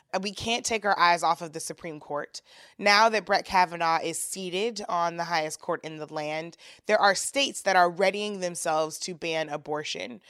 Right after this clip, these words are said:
essentially overturning or weakening Roe versus Wade is what many people believe will happen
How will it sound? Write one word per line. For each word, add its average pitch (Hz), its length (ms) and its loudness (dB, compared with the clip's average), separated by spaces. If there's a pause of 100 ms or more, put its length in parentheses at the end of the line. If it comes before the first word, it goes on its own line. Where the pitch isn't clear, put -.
(160)
essentially 247 760 0 (280)
overturning 226 960 4
or 208 280 4
weakening 175 800 -6
Roe 175 240 2
versus 160 400 -4
Wade 147 400 -6
is 180 180 -6
what 196 220 2
many 240 300 -2
people 196 280 -10
believe 170 540 -8
will 170 140 -4
happen 156 580 -6